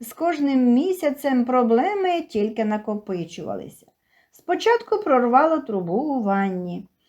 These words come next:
і Майя затопила сусідів знизу.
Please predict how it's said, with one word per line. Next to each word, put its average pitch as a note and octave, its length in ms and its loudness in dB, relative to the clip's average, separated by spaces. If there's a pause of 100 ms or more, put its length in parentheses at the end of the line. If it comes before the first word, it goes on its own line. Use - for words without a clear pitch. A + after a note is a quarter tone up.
(260)
і A#3+ 120 4
Майя B3+ 500 2
затопила A#3+ 640 0
сусідів G#3+ 600 -4
знизу. F3 680 -6